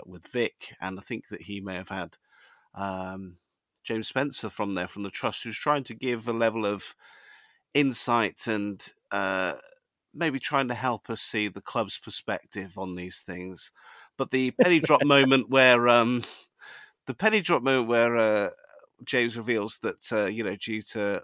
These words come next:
financial reasons, you know, it's expensive to,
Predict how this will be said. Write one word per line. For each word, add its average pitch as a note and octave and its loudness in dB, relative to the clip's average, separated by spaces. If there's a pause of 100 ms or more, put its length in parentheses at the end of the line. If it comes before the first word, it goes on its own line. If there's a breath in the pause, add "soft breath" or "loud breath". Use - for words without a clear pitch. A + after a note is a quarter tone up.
(140)
financial A2 -4
reasons, G2 -8
you A2+ -2
know, G2+ -4
it's F2+ -8
expensive A2 -6
to, G2 -8